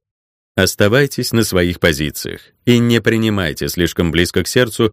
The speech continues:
обвинения в предательстве или попытки вернуть вас в прежнее состояние.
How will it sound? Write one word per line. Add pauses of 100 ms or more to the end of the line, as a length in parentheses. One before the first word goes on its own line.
(160)
обвинения
в
предательстве (180)
или
попытки
вернуть
вас
в
прежнее
состояние.